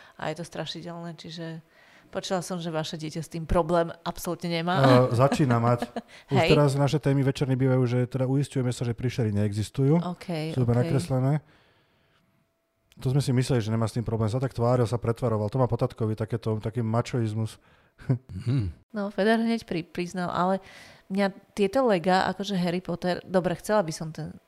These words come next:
Speaker 1: taký, taký ten Rockford, ale tie také knihy, čo robili také
Speaker 3: Mhm,
Speaker 1: otvor-,
Speaker 2: mhm,
Speaker 1: to
Speaker 3: mhm.
Speaker 1: mne, ja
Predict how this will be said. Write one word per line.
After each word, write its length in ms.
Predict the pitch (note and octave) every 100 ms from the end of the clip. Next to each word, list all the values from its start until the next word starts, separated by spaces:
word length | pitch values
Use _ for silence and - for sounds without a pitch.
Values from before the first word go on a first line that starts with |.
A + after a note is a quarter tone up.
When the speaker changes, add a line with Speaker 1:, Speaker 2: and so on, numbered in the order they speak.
| _ _
Speaker 1:
taký, 280 | - D3+ D3+
taký 200 | E3 F#3
ten 260 | - - E3+ E3+ E3 E3+ E3+ -
Rockford, 580 | D#3 D3 - F#3 F#3+ - _ - - - - - - _ _
ale 600 | - E3 E3+ F3 F3 F3
tie 160 | F3 F#3
také 200 | F3+ G3
knihy, 640 | - - F3+ G#3 F3 C#3+ D#3+ _ _
čo 200 | - F3
robili 260 | D#3+ D#3 D#3+
také 260 | D#3+ F3
Speaker 3:
Mhm, 80 | B2
Speaker 1:
otvor-, 400 | G2+ A#2+ G#3 F#3+
Speaker 2:
mhm, 140 | D3 E3+
Speaker 1:
to 140 | A#2+
Speaker 3:
mhm. 80 | A2+
Speaker 1:
mne, 180 | A2 E3
ja 140 | -